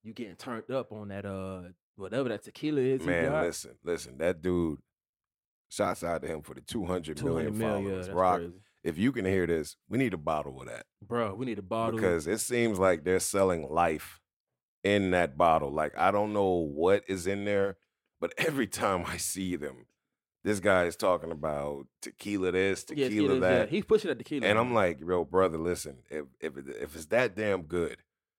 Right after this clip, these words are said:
Speaker 2: we gotta get a bottle."
Speaker 1: Yeah, we gotta get a bottle. Yeah,
Speaker 2: I
Speaker 1: so we get a
Speaker 2: mean,
Speaker 1: bottle,
Speaker 2: li-,
Speaker 1: man.
Speaker 2: listen, listen, we're gonna,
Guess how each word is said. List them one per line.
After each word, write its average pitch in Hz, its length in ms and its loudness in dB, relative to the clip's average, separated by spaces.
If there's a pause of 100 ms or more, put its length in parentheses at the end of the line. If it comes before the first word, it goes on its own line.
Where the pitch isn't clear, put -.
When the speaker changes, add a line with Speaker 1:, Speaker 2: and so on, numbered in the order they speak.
(520)
Speaker 2:
we 120 140 -2
gotta 95 200 6
get 82 140 0
a 80 60 -2
bottle." 71 340 -4
Speaker 1:
Yeah, 165 60 -2
we 180 80 -2
gotta 175 100 -2
get 165 140 -8
a - 20 -20
bottle. 180 260 -6
Yeah, 151 60 -10
Speaker 2:
I 147 40 -12
Speaker 1:
so - 120 -6
we 113 60 -2
get 104 60 0
a 95 40 0
Speaker 2:
mean, 92 80 0
Speaker 1:
bottle, 90 160 0
Speaker 2:
li-, 117 60 2
Speaker 1:
man. 101 80 -4
Speaker 2:
listen, 87 300 0
listen, 92 260 -6
we're 101 100 -8
gonna, 107 300 -4